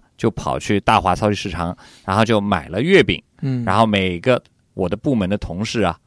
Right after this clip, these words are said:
Speaker 1: 哎，
Speaker 2: 嗯。
Speaker 1: 送他一盒。一方面呢，是正好过节嘛，
Speaker 2: 嗯。
Speaker 1: 那同时呢，也是，哎，借这机会呢，就是跟他接近。
Speaker 2: 嗯。
Speaker 1: 这效果非常好。结果当天就有这个别的部门的这个同事啊，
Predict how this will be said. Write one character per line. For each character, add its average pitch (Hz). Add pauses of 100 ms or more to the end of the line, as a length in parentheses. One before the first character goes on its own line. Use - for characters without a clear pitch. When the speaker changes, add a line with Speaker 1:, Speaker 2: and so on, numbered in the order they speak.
(140)
Speaker 1:
哎， 92
Speaker 2:
嗯。 123
Speaker 1:
送 123
他 101
一 123
盒。 85 (200)
一 131
方 117
面 120
呢， 101
是 92 (520)
正 139
好 90
过 110
节 90
嘛， 120 (160)
Speaker 2:
嗯。 131
Speaker 1:
那 120
同 143
时 156
呢， 131
也 107
是， 113
哎， 113
借 139
这 123
机 156
会 156
呢， 110
就 104
是 - (320)
跟 107
他 98
接 113
近。 120 (180)
Speaker 2:
嗯。 120 (500)
Speaker 1:
这 226
效 240
果 139
非 170
常 202
好。 131 (400)
结 -
果 165
当 214
天 220
就 208
有 98
这 107
个 110
别 104
的 190
部 185
门 101
的 110
这 113
个 98 (460)
同 104
事 120
啊， 85